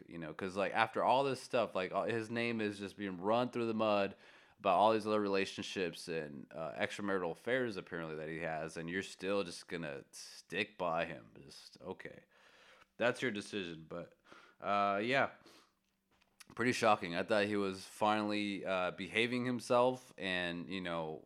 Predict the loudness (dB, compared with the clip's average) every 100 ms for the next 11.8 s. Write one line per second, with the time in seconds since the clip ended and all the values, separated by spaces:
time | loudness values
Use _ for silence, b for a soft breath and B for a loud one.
0 | -8 -4 -2 -2 -4 -10 -20 -20 _ _
1 | _ _ _ _ -2 2 2 2 -2 -2
2 | 2 4 2 -2 -8 -10 -12 -8 -8 -4
3 | -4 -4 -2 -2 0 -2 -8 B B B
4 | B B B B -12 -10 -8 -4 -4 0
5 | 0 0 0 0 -2 0 0 0 -2 -4
6 | -6 -2 4 4 4 0 -2 -2 -2 -4
7 | -4 0 0 0 -4 -2 0 -2 -6 -4
8 | 0 0 2 4 6 6 6 2 2 4
9 | 4 2 -2 -2 2 2 2 -8 -6 -4
10 | 0 0 0 0 -4 -4 -6 -8 -2 -2
11 | -2 -6 -2 -2 -2 -8 -8